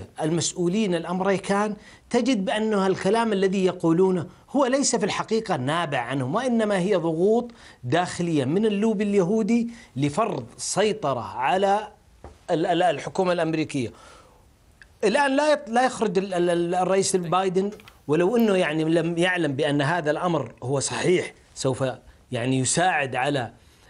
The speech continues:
يعني أزمة اقتصادية عالمية، لخرج أمام العالم ونقد المملكة العربية السعودية ونقد كل دول العالم،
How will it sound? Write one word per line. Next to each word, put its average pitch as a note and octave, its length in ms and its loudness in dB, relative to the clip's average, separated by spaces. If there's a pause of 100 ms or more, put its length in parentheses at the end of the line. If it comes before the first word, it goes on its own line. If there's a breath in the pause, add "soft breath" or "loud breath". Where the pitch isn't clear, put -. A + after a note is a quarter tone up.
(120)
يعني B2+ 360 -4
أزمة D3+ 360 2
اقتصادية D#3+ 800 -2
عالمية، D#3 600 -2 (320 loud breath)
لخرج G#3+ 500 0
أمام F#3+ 400 0
العالم E3 400 -2
ونقد D3 360 -2
المملكة C3 440 -4
العربية B2 380 -6
السعودية B2 480 -6
ونقد E3 400 -2
كل D3 420 -4
دول C#3+ 160 -2
العالم، F3+ 260 -4